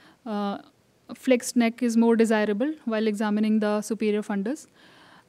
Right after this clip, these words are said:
In the temporal and, uh, uh, s-, uh, horizontal, uh, meridian, it should be flat, and, uh, while examining the inferior fundus, a mo-, slightly more extended, uh, will,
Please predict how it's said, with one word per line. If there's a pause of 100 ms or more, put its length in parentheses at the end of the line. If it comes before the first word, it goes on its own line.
(100)
In
the
temporal
and,
uh, (440)
uh, (160)
s-,
uh,
horizontal,
uh,
meridian,
it
should
be
flat,
and,
uh, (420)
while
examining
the
inferior
fundus,
a
mo-,
slightly
more
extended,
uh,
will,